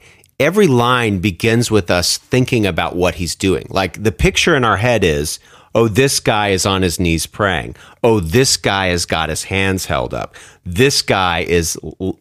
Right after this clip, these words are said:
laying his fears at," right? He's praying fervently about his fears. He's in ang-, you know, you gotta see his face with anguish. Like, all these things give you the image of this guy doing stuff, even as he's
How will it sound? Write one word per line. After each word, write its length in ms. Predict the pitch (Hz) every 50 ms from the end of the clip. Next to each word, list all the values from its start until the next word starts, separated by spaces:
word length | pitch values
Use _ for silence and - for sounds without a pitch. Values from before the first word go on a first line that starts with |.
| - - -
laying 600 | - 92 92 92 92 95 104 110 110 107 104 101
his 240 | 98 98 87 - -
fears 560 | - - 104 98 95 85 71 62 - - - -
at," 180 | - 67 - -
right? 200 | 85 80 80 78
He's 180 | 90 85 -
praying 400 | - - - 110 98 92 92 95
fervently 560 | - - - 95 95 80 92 82 73 82 82 80
about 260 | 76 - 78 76 73
his 140 | 71 - -
fears. 420 | - - 90 82 80 76 73 -
He's 160 | 76 69 -
in 100 | 80 73
ang-, 240 | 67 78 82 80 76
you 80 | 90 90
know, 60 | 82
you 80 | 82
gotta 240 | 71 - 95 85 85
see 240 | - - - 101 90
his 140 | 85 - -
face 300 | - - 85 85 - -
with 120 | 80 -
anguish. 400 | 67 85 90 85 76 - - -
Like, 200 | 85 80 76 - - - - - - - - - _
all 200 | - 107 135 147 143
these 240 | 139 127 - - -
things 540 | 131 117 107 101 95 92 87 - - - - _ _ _ _ _ _ _ _ _ _ _ _ _ _ _ _ _
give 200 | - 120 123 101
you 80 | 113 110
the 180 | 95 101 98 101
image 220 | 98 98 82 -
of 200 | 98 82 80 78
this 220 | 82 120 - - -
guy 300 | - 113 92 82 85 85
doing 320 | 78 90 87 87 87 85
stuff, 340 | - - - 73 69 71 -
even 320 | - 147 143 123 127 110
as 220 | 107 101 95 - -
he's 360 | - 98 92 80 - -